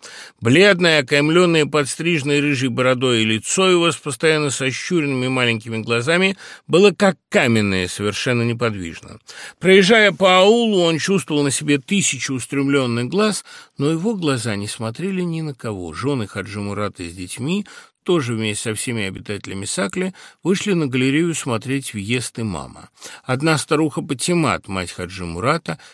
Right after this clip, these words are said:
не вышла, а осталась сидеть, как она сидела,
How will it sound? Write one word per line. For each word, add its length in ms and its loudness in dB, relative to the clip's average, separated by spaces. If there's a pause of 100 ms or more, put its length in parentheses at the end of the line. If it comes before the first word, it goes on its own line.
(120)
не 160 0
вышла, 480 0
а 60 0
осталась 440 -4
сидеть, 480 -4
как 240 -10
она 160 -8
сидела, 560 -6